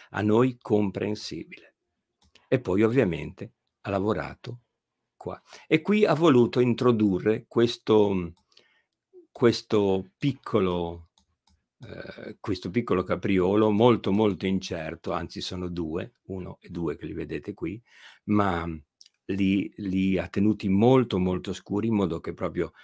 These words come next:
fossero quasi, quasi invisibili, come se noi avessimo, dovessimo aver voglia proprio di penetrare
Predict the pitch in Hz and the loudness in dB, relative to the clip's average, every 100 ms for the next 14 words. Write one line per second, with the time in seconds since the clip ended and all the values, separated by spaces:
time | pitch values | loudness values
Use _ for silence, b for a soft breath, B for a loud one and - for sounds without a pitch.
0 | b - - 90 95 90 110 113 113 110 | b -10 -6 -6 -6 -4 2 2 2 0
1 | 107 90 87 82 87 - _ - 92 85 | -2 -4 -4 -4 -8 -10 _ -6 -4 -2
2 | 80 71 71 67 - - 113 110 - 113 | -4 -6 -10 -12 -12 -2 2 2 4 4
3 | 95 b b _ 120 117 98 95 92 b | 4 b b _ 6 6 6 2 0 b
4 | b b 85 101 101 - 101 98 95 92 | b b -4 0 0 0 0 0 0 -2
5 | - _ 120 110 117 - 95 87 104 98 | -6 _ -2 4 4 2 -2 0 0 0
6 | 85 117 120 78 76 - 80 - 78 78 | 2 4 4 2 -2 -4 -8 -8 -10 -8
7 | - 85 76 - 87 82 78 | -4 -4 -4 -4 -2 -2 -4